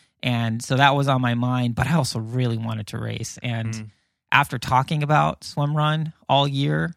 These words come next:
Speaker 1: every week.
Speaker 2: And being super fucking consistent with
Speaker 1: <laughs>
Speaker 2: everything.
Speaker 1: Oh my God, totally.
Speaker 2: I mean, it was, I mean, I, I hope this comes out to everybody, but, but we put a lot of energy into the sport,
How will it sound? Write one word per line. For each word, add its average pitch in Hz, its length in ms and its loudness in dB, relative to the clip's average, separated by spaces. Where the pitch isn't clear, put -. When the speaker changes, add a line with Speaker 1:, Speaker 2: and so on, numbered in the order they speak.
Speaker 1:
every 143 220 0
week. 143 420 -2
Speaker 2:
And 127 100 -2
being 139 200 2
super 175 440 -2
fucking 165 340 -4
consistent 156 600 -4
with - 220 6
Speaker 1:
<laughs> - 0 -
Speaker 2:
everything. 170 560 6
Speaker 1:
Oh 117 80 0
my 156 80 4
God, - 420 -4
totally. 143 420 0
Speaker 2:
I 147 100 2
mean, 151 260 0
it 156 160 -2
was, 170 520 0
I 160 80 0
mean, 170 180 2
I, 156 340 0
I 156 80 4
hope 147 300 4
this 160 180 0
comes 147 260 0
out 151 200 0
to 156 80 -4
everybody, 120 440 -4
but, 117 280 -2
but 135 260 -2
we 180 140 -2
put 190 260 -4
a 143 60 0
lot 139 320 2
of 143 80 -2
energy 139 360 -2
into 117 220 -6
the 117 140 -8
sport, 135 480 -2